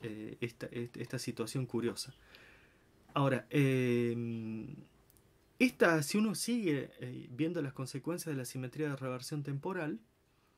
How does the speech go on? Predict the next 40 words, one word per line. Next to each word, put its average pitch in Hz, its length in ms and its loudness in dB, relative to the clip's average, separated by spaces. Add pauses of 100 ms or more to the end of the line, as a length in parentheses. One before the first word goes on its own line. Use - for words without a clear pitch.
(420)
uno 170 260 -2
puede 170 300 0
ver 185 480 -2
que, 160 580 -2
eh, 123 540 -6
ocurre 175 460 -4
algo 160 340 -2
bien 165 340 -2
singular, 185 640 -4
que 160 120 -4
es 151 60 -4
lo 147 120 -4
que 135 200 -6
va 139 180 -6
a 147 100 -6
proteger, 156 640 -6 (800)
eh, 123 480 -4
esos 139 320 -4
estados. - 640 -8 (720)
Y 147 280 2
lo 135 140 0
que 143 100 -2
va 160 100 2
a 185 60 -4
proteger 202 500 -2
esos 156 280 -2
estados, 156 720 -6 (640)
eh, 113 420 -10
va 143 80 0
a - 20 -2
ser 170 260 -4
una 156 160 -2
simetría. 123 580 -4
Esencialmente 165 560 -6
uno 175 120 -4
lo 151 140 0
que - 100 -8
va 147 120 -4
a 156 40 -2
ver 170 300 -2